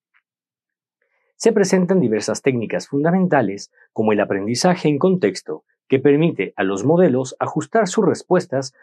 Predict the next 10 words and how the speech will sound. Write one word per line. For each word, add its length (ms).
según 360
la 60
información 580
proporcionada, 680
y 80
las 180
transformaciones 1000
texto 320
a 80
texto, 460